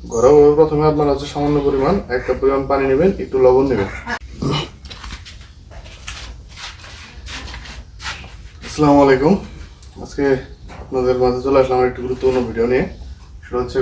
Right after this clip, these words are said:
গরুর এই হচ্ছে এক চোখ দিয়ে পানি পড়ে অথবা দুই চোখ দিয়ে অনবরত পানি পড়ে। এটার কয়েকটি কারণ আছে। ফার্স্ট অফ অল হচ্ছে এটা ঘরোয়াভাবে আমি আপনাদের শেখাবো যে কীভাবে প্রতিকার করবেন। দ্বিতীয়ত হচ্ছে কখন গুরুতর পর্যায়ে চলে যাবে এবং কখন ডক্টরের সাজেশন নেবেন, সবই বলবো। প্রথমত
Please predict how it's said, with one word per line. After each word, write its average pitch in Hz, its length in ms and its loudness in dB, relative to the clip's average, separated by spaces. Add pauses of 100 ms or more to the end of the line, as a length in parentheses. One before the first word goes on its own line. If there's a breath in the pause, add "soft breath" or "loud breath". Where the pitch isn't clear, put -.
গরুর 127 280 2 (160)
এই 107 120 -10
হচ্ছে - 200 -12 (160)
এক 127 140 -2
চোখ 127 180 0
দিয়ে 135 180 0
পানি 127 200 0
পড়ে 139 200 4
অথবা 120 240 -6
দুই 131 160 0
চোখ 117 160 -4
দিয়ে 139 140 -4
অনবরত 123 320 -2 (100)
পানি 120 200 -2
পড়ে। 92 140 -6 (580 loud breath)
এটার 123 260 -8
কয়েকটি 156 380 4
কারণ 143 260 4
আছে। 131 160 0 (680)
ফার্স্ট - 220 -12
অফ 143 100 -2
অল 135 120 2
হচ্ছে 135 160 -4 (100)
এটা 131 180 4
ঘরোয়াভাবে 131 460 6
আমি 131 140 2
আপনাদের 127 300 0
শেখাবো 123 360 0
যে 120 120 -4
কীভাবে 123 320 2
প্রতিকার 127 340 4
করবেন। 120 260 2 (680 soft breath)
দ্বিতীয়ত 151 380 4
হচ্ছে 151 160 2 (100)
কখন 147 180 0 (120)
গুরুতর 147 260 6 (100)
পর্যায়ে 139 280 0
চলে 147 180 4
যাবে 151 200 8
এবং 135 120 0 (100)
কখন 135 220 -2 (480)
ডক্টরের 127 340 0
সাজেশন 127 360 0
নেবেন, 127 280 2
সবই 123 280 0
বলবো। 101 180 -2 (680 loud breath)
প্রথমত 165 340 0